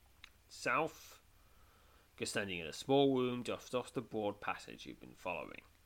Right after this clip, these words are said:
A long iron lever rises out at the slot cut into the cen-, floor in the center of the room. The rounded head of the lever has been carved to resemble the taloned foot of a Takabak.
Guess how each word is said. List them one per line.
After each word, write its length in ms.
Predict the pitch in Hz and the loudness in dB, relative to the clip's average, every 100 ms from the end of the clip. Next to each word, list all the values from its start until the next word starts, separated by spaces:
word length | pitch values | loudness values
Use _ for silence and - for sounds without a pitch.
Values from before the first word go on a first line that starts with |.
| - - - - | -20 -20 -16 -4
A 80 | 98 | 0
long 540 | 101 131 151 147 139 | 6 6 6 4 0
iron 400 | 90 120 120 113 | 4 6 6 4
lever 440 | 104 110 98 - 50 - | -2 -2 -4 -6 -8 -6
rises 500 | 87 95 110 107 101 | 0 2 2 0 2
out 360 | 110 95 - - | 4 4 0 -14
at 160 | - - | -18 -10
the 40 | |
slot 440 | - - 117 - - - | -8 -2 -2 -2 -8 -8
cut 280 | 107 - 98 | -6 -8 -12
into 180 | 82 | -12
the 80 | 76 | -12
cen-, 380 | - - 92 85 - - - | -10 -8 -8 -10 -16 -20 -12
floor 400 | - 110 87 53 | 0 2 2 -4
in 80 | |
the 60 | 50 | -10
center 380 | - 85 85 71 | -6 -6 -6 -10
of 80 | - | -8
the 80 | |
room. 280 | 90 85 58 - - - - - - | -6 -4 -8 -14 -20 -20 -20 -18 -8
The 80 | 101 | 4
rounded 500 | 120 127 143 143 139 | 8 8 8 2 2
head 280 | - 135 | 6 6
of 120 | 117 107 | 6 0
the 120 | 98 | 2
lever 420 | 101 101 - - - - | 4 4 0 -8 -10 -12
has 180 | - - | -14 -12
been 120 | 87 | -12
carved 560 | 90 - 110 110 120 120 | -10 -4 4 6 4 2
to 120 | 131 | -2
resemble 600 | 135 - 113 92 - 55 - | 0 0 -2 -2 -10 -14 -14
the 100 | - | -14
taloned 580 | - - 98 117 110 | -6 -2 2 0 0
foot 420 | - - 92 - - | -6 -6 -6 -6 -16
of 140 | - | -14
a 60 | - | -12
Takabak. 800 | - 95 - 76 - - - | -8 -8 -8 -12 -12 -18 -18